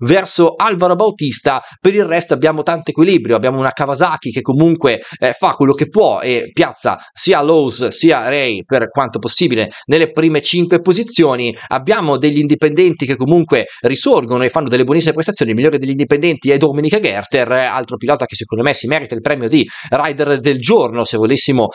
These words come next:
usare il termine che uso anche negli altri Racing Podcast, perché comunque è sempre stato il migliore degli indipendenti, un quinto incredibile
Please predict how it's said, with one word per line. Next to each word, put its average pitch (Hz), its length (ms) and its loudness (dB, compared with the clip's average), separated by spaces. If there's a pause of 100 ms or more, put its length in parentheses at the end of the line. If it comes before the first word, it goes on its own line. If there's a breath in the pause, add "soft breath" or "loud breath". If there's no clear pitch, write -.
(140 loud breath)
usare 143 260 0
il 131 80 -10
termine 139 380 -2
che 147 100 0
uso 147 160 6
anche 147 180 -2
negli 143 220 2
altri 170 240 0
Racing 180 380 -2
Podcast, 110 380 -2
perché 107 180 -4
comunque 147 300 0
è - 20 2
sempre 175 180 0
stato 143 140 -2
il 139 80 0
migliore 156 160 4
degli 147 120 0
indipendenti, 160 600 0
un 113 80 -2
quinto 180 260 2
incredibile 147 600 0